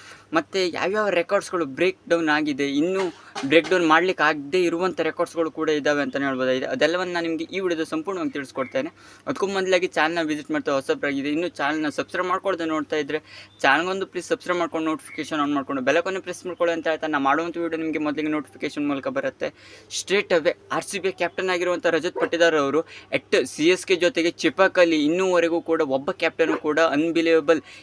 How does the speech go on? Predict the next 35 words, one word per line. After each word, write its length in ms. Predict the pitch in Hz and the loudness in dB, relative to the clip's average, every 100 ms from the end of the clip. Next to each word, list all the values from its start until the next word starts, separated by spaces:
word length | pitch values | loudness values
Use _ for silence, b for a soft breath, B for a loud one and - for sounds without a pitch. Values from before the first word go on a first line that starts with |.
| - | -2
ಈ 100 | 170 | 2
ರೀತಿ 240 | 185 185 | 2 2
ಮ್ಯಾಚ್ನ 380 | 160 147 151 - 147 | 2 2 2 0 2
ವಿನ್ 180 | 147 160 | 4 4
ಆಗ್ಲಿಕ್ಕೆ 340 | 151 147 - | 2 -2 -4
ಸಾಧ್ಯ 260 | 143 131 143 | -4 2 2
ಆಗ್ಲಿಲ್ಲಾಗಿತ್ತು. 840 | 135 135 139 131 127 123 - 165 B B 139 | 2 0 -4 -2 -2 -4 -6 -10 B B 0
ಎರಡ್ 140 | 147 | 2
ಸಾವಿರದ 240 | 196 180 | 4 6
ಎಂಟರಲ್ಲಿ 420 | 160 170 196 185 180 | 6 4 2 2 4
ಒಂದೇ 380 | 143 160 190 190 | 4 2 4 4
ಪಟ್ಟಿದಾರ್ 380 | 190 185 185 180 | 4 6 6 6
ಅವರಂತೂ 340 | 175 170 180 | 4 0 -6
ಬಿಗ್ 360 | 139 180 175 208 | -2 -2 4 6
ರೆಕಾರ್ಡ್ನ 420 | 165 156 165 160 | 6 6 4 2
ಕ್ರಿಯೇಟ್ 220 | 147 156 147 | 2 2 2
ಮಾಡಿದ್ದಾರೆ 340 | 147 143 143 | 0 2 0
ಅಂತಾನೆ 220 | 135 143 | 0 0
ಹೇಳ್ಬೋದಾಗಿದೆ. 440 | 139 131 127 131 135 | 2 2 2 0 -2
ಸಿ 160 | - | 2
ಎಸ್ 200 | 165 160 | 2 2
ಕೆ 80 | 170 | 0
ಜೊತೆ 240 | 160 160 | 2 2
ಚೆಪಾಕಲ್ಲಿ 580 | 156 156 147 170 165 165 | 2 2 4 2 4 2
ಇನ್ನೂವರೆಗೂ 520 | 156 165 165 160 160 | 0 2 2 4 0
ಕೂಡ 200 | - 165 175 B B B - | 0 0 0 B B B -2
ರಾಹುಲ್ 320 | 135 160 156 | 2 4 2
ದ್ರಾವಿಡ್ 360 | 147 156 160 | 2 2 4
ಅವರು 160 | 160 160 | 2 4
ಎರಡ್ 160 | 147 - | 0 -2
ಸಾವಿರದ 180 | 147 | -4
ಎಂಟರಲ್ಲಿ 300 | 139 147 160 | -2 0 0
ವಿನ್ 180 | 147 147 | 0 0
ಆಗಿದ್ 200 | 147 135 | 0 -2
ಬಿಟ್ರೆ, 340 | 127 123 131 | -6 -6 -6